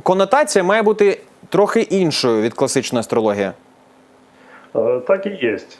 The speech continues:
Speaker 2: Е, Мои комментарии будут несколько отличаться. Я только в одном могу согласиться, что бояться затмения действительно не стоит.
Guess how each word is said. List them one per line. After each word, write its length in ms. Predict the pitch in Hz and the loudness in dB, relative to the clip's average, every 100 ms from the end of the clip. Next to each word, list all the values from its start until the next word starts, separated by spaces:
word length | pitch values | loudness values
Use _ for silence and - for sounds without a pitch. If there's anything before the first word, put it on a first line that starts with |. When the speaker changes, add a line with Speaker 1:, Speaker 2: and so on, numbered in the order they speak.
| _ _ - | _ _ -6
Speaker 2:
Е, 540 | 101 101 104 104 104 104 101 101 104 101 - - | -2 0 2 0 -2 -2 -2 -2 -4 -8 -18 -6
Мои 260 | 120 131 131 | -2 -2 -2
комментарии 560 | 135 131 131 135 123 | -4 -2 -2 -2 -2
будут 360 | 123 127 120 120 | -2 -4 -4 -4
несколько 460 | 127 117 127 - 120 | -4 -4 -6 -4 -4
отличаться. 640 | 127 123 - 156 156 - 110 107 107 107 113 | -4 -4 -4 -4 -4 -4 -2 -2 -4 -4 -2
Я 200 | 127 123 | 0 -2
только 340 | 117 127 117 | -2 -6 -4
в 60 | 127 | -4
одном 240 | 127 101 | -2 -2
могу 220 | 107 104 | -2 -6
согласиться, 640 | 104 107 104 107 151 135 110 | -6 -4 -4 -4 -6 -6 -8
что 340 | - 107 104 | -6 -4 -4
бояться 420 | 98 123 131 - - | -2 -2 -4 -6 -12
затмения 420 | 113 123 123 113 | -10 -6 -4 -2
действительно 540 | 110 113 - 107 110 110 | -2 -6 -8 -6 -4 -2
не 140 | 110 | -4
стоит. 440 | 110 - 151 151 | -6 -4 -2 -2